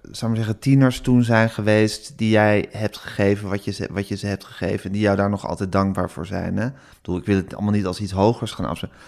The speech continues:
Maar het feit dat jij die zoektocht zo op je eigen trage manier, eh, hebt gedaan en dat dat allemaal zo druppelsgewijs tot je is gekomen, hoe je eigenlijk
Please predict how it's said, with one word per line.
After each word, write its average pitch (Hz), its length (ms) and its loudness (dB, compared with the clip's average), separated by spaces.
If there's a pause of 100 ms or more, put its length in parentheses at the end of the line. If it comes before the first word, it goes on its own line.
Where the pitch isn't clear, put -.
(240)
Maar 120 140 4
het 117 120 4
feit 127 340 4
dat 135 180 6
jij 143 140 2
die 127 160 2
zoektocht 123 720 2
zo 117 240 4
op - 240 -2
je - 100 -4
eigen 120 580 2 (340)
trage 123 440 4
manier, 110 680 2
eh, 101 100 -8 (320)
hebt 110 200 -4
gedaan 98 460 2
en - 80 -6
dat 104 140 -2
dat 107 140 -6
allemaal 107 260 -2
zo 107 420 0 (600)
druppelsgewijs 101 880 2
tot 123 240 -4
je - 60 -4
is - 180 -8
gekomen, 95 520 0
hoe 113 140 -2
je 107 80 0
eigenlijk 104 600 -2